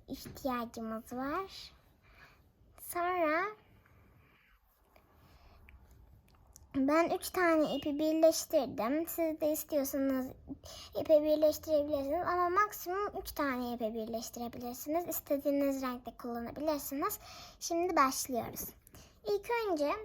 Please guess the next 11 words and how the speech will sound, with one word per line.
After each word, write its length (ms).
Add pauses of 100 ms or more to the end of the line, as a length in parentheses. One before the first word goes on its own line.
(180)
buradan 560
çaprazlama 760
bir 60
şekilde 480
yuvarlak 680
oluşturacaksınız. 1300 (1120)
Şu 60
şekilde. 540 (1040)
Sonra 640
bunu 240
buradan 500